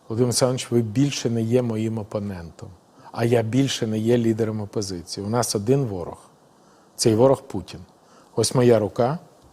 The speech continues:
ось єдність, і ми маємо об'єднатися. Тоді ця єдність врятувала державу. Зараз відсутність єдності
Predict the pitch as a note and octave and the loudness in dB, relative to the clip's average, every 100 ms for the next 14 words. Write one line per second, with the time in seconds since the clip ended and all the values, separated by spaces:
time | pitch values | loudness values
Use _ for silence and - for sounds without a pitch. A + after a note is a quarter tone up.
0 | _ _ _ - A2+ - A2 A2 C3 C#3+ | _ _ _ -2 0 2 2 2 0 -8
1 | - _ A2 A2+ G#2 A#2+ A#2+ A2+ A2 A2 | -10 _ -4 -2 -2 -4 -4 -4 -6 -6
2 | G2 F2 D#2 - - - - - _ - | -8 -10 -14 -14 -14 -14 -20 -20 _ 2
3 | C3 G#2+ D#3 A3+ - - _ _ - B2 | 2 4 2 2 0 -20 _ _ 0 2
4 | A#2+ D#3 D3 A#2+ G#2+ G2 A2 A2 A2+ G#2 | 4 2 2 -2 -4 -4 -2 0 0 -2
5 | G#2 F#2+ E2+ D#2+ - - - A#2 G#2+ D3 | -8 -10 -12 -12 -16 -20 -10 -4 2 4
6 | F#3+ C3 - - - - - A2+ A#2+ - | 4 2 -2 -16 -20 -20 -6 -4 -2 2
7 | C#3 - G#2+ - C3+ D#3+ D#3 A2 - | 2 2 -2 0 4 4 2 -4 -8